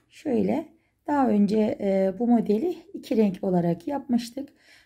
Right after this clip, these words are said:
Kolaylık olsun diye tek renk halini de bu şekilde sizlere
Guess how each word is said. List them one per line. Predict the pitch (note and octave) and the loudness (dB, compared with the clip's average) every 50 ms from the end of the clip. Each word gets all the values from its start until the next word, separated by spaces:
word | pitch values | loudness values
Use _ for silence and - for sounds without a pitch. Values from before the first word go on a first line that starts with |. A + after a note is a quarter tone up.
| _ _ | _ _
Kolaylık | - D#4+ D#4 D4 C4+ C4+ B3+ B3+ - - | -6 -2 0 2 2 2 0 0 0 0
olsun | C#4 C4+ B3+ B3+ - D4+ C4 A#3 | 2 2 2 0 0 0 0 2
diye | F#3 F3+ F#3 A3 C4+ C#4 | 2 2 0 -2 -4 -6
tek | - - D#4+ C4+ - - - | -4 -4 -4 -4 -4 -6 -6
renk | G3 F3+ F3 - | -4 -4 -4 -4
halini | - - C4 C4+ A#3 G3 F3+ F3 D#3+ | -6 -8 -6 -4 -2 -2 0 -2 -2
de | - G3 A3 | -2 -4 -4
bu | C4+ | -4
şekilde | C4 - A#3 F#3+ F#3 - F3 E3+ F3 | -4 -4 -4 -6 -4 -6 -6 -4 -4
sizlere | F3 - - D#4 B3 G#3 G3 F#3 F3+ G3+ G#3 | -4 -2 -4 -4 -4 -2 -2 0 0 0 -2